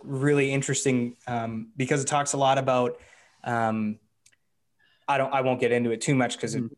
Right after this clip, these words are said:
Speaker 1: probably would be boring for the people who aren't in law. But when you
Speaker 2: <laughs>
Speaker 1: talk about, uh, recklessness, um, vicarious liability, you're gonna hear these, uh, from a legal standard, you're gonna hear these concepts come up.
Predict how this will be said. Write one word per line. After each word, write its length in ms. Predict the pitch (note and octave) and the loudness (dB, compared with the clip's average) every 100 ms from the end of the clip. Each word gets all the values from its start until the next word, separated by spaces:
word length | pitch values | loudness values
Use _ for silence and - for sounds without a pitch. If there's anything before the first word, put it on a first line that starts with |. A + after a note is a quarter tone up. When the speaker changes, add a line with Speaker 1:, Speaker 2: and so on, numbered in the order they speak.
| _ | _
Speaker 1:
probably 260 | B2+ A#2+ | -2 -2
would 120 | A#2 A2+ | -2 -6
be 80 | |
boring 540 | A2 A2+ C#3 C3 B2+ A#2+ | -4 2 2 2 -2 -4
for 140 | - | -8
the 80 | A2+ | -6
people 280 | A#2+ A#2+ A2+ | -4 -4 -2
who 120 | A#2 | 0
aren't 200 | A#2 A2 | 0 0
in 140 | G#2+ G#2+ | -6 -2
law. 320 | D3+ A#2 G#2+ | 0 0 -2
But 240 | B2 A2+ - - _ - | -2 -2 -4 -20 _ -4
when 220 | C#3 B2+ | 0 0
you 60 | |
Speaker 2:
<laughs> 120 | B2+ - | 0 2
Speaker 1:
talk 200 | D3+ D3+ | 2 2
about, 440 | C#3 C3+ B2+ B2 | 2 4 4 2
uh, 160 | A#2+ A2+ | 0 0
recklessness, 920 | A#2 D#3+ - G3 - G3+ G#3 - - _ _ _ _ _ _ _ _ _ _ - | 2 0 2 2 2 2 2 -2 -6 _ _ _ _ _ _ _ _ _ _ -14
um, 760 | B2 A#2 A2+ A2 A2 G#2+ G#2+ A2 | -6 -2 0 0 -2 -2 -4 -6
vicarious 560 | G#2+ - G#2+ D3 C#3+ C#3 | -8 -12 -4 0 0 0
liability, 680 | B2 A2 A#2+ F#3 F#3 F#3 F3 | -4 0 4 4 6 4 2
you're 140 | C3 B2 | 0 2
gonna 140 | A#2+ | 2
hear 280 | A#2 C#3 C3+ | 2 2 4
these, 520 | B2 C3 B2 - - | 4 4 4 0 -2
uh, 540 | B2 A#2 - - - - - - - _ | -4 -4 -6 -10 -16 -20 -20 -20 -20 _
from 200 | - C3 | -12 -6
a 40 | A2+ | 0
legal 220 | B2+ C#3+ | 2 2
standard, 340 | - C3+ C3 B2+ | 2 0 0 0
you're 80 | |
gonna 120 | C3+ B2+ | 0 0
hear 260 | - C#3 | 2 2
these 240 | C3+ A#2+ - | 4 0 -2
concepts 480 | - C3+ C3+ D3+ - | 0 0 2 0 0
come 160 | C#3+ | -2
up. 180 | C#3+ - | -2 -4